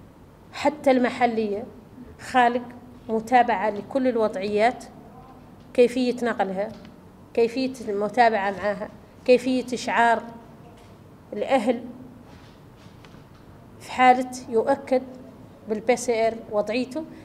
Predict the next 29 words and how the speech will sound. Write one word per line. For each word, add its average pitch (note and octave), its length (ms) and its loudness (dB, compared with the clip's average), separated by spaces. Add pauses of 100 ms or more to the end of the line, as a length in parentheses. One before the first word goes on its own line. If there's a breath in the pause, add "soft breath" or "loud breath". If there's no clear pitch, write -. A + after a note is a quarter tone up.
(100)
يا A#3 60 0
غير A#3+ 220 4
مولي B3 300 0
إشعارهم A3+ 480 0
ما A3+ 120 0
هي A3+ 240 -2
الإجراءات G#3+ 720 0
وكيفية G#3 480 -4
يتابع A3+ 360 2
هذه G#3+ 220 0
الوضعية G#3 480 -2 (300 loud breath)
إلى A#3 180 4
قاية G#3+ 400 2
عنه G3+ 380 -4 (440)
يشفي B3 400 -2
هذا G3+ 240 -2
المريض. F#3+ 420 -4 (420 loud breath)
وهذه A3 240 0
هي A3 160 0
قاية G3+ 460 0 (200)
الأسمى B3 600 -4
اللي G3+ 180 -8
عندنا، F3+ 360 -10 (100)
واحدة G#3 360 -6 (300)
كيف D#4 380 -2 (500 loud breath)
تاش A3+ 320 2
نقدو G3+ 460 -6
نحدو B3 680 -4 (1160)
من A3 240 -2